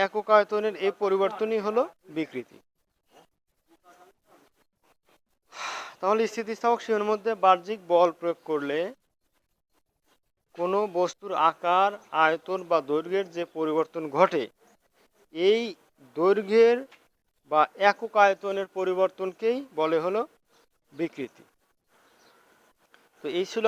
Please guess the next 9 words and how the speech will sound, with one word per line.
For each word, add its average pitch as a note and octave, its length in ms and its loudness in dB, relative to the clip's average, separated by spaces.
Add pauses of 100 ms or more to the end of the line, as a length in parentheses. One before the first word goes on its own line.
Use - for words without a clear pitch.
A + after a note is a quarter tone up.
আমাদের G#3+ 220 -2
আজকের G3 340 0
ভিডিও, F#3+ 320 -2 (580)
হুকের F#3+ 300 -2 (100)
সূত্র F#3 260 -12 (160)
এবং G3+ 120 -2 (720)
বিকৃতি F#3 500 -10 (280)
কাকে D3 280 -2
বলে। G#2+ 240 -8